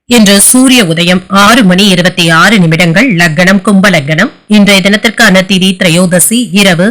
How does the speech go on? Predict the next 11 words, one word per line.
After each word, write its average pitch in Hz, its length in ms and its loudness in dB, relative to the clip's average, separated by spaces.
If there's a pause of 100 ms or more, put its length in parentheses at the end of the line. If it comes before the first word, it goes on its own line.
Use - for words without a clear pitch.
(440)
எட்டு 220 380 -2
மணி 190 200 2
பத்தொன்பது 190 520 -2
நிமிடங்கள் 180 500 0
வரை 190 240 2
இருக்கின்றது. 170 520 -2 (200)
அதற்கு 196 320 -2 (100)
பின்பு 214 220 0 (100)
சதுர்தசி 185 680 0
வருகின்றது. 170 540 -2 (600)
நட்சத்திரம் 196 640 0